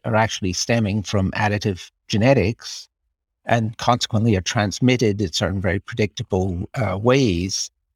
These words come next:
And you can imagine a society where, where people match very strongly in marriage, but only the male's characteristics actually matter to the outcome for the children.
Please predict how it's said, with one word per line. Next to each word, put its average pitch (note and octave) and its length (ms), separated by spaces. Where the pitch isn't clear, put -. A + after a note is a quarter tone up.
And D#3 300
you F3+ 140
can G3 120
imagine G3 400
a D3 40
society D#3+ 540
where, A2+ 260
where A#2+ 180
people D#3 300
match C3 540
very A#2+ 260
strongly A2+ 500
in F#2+ 120
marriage, A2 520
but A#2+ 200
only D3 380
the A2+ 140
male's A2 920
characteristics A2+ 760
actually G#2 300
matter G2+ 320
to G2+ 140
the F#2+ 120
outcome F#2+ 400
for - 160
the E2+ 120
children. C#3+ 520